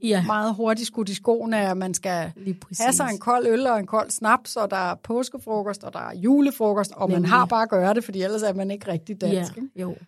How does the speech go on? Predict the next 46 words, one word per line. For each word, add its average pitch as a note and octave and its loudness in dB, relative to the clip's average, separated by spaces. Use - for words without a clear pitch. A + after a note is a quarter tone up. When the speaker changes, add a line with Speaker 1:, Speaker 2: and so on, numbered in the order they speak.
Speaker 2:
Men A3 2
du B3+ 0
fulgte D#4+ 0
godt C4+ -2
trop. D4+ -2
Jeg A#3+ 2
synes, D4 0
der D#4 6
var C#4+ 2
noget A#3 -2
sjovt C#4+ 0
dengang A#3+ -6
faktisk, G#3+ -6
da G3+ 0
jeg F#3+ -2
inviterede F#3+ -2
jer F3 -2
hjem, A3 -4
fordi G#3 -2
der A#3+ 8
kører C4 2
du C4 -6
sådan B3 -6
afrikansk G3+ -4
kultur, B3+ 0
fordi G3 0
Speaker 1:
Mhm. - -6
Speaker 2:
jeg, A#3 0
jeg A#3 4
siger, B3+ 2
"Jamen, C4+ -2
jeg C4+ 0
vil C4 -4
godt B3+ -6
invitere A#3+ -2
din G#3+ -4
familie A#3+ -2
med." A#3 0
Speaker 1:
<laughs> - -20
Speaker 2:
Og A3+ 8
nu A#3 4
kan A#3+ 2
lytterne A#3+ 4
jo G3+ 6
ikke A#3 2
se - 2